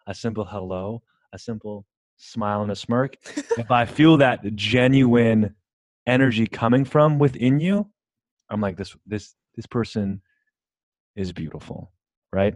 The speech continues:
Speaker 2: Wow. Yeah.
Speaker 1: Especially if the genuine action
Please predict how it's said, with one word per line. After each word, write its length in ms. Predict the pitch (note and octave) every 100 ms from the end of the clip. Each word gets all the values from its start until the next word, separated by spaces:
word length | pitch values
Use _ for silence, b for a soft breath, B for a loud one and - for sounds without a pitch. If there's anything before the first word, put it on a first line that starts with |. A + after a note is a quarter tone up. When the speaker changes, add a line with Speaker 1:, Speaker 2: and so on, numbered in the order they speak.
| -
Speaker 2:
Wow. 400 | F3+ E3+ A#3 - _ _ A#2+
Yeah. 60 |
Speaker 1:
Especially 1080 | A#2+ F#3+ - - E3 F3+ - C#3+ A#2 A2+ G#2+
if 200 | - G#2+
the 100 | - G#2+
genuine 520 | F#2+ A#2 A#2 A2+ A2
action 600 | G2 F#2 - G2 F2+ F2+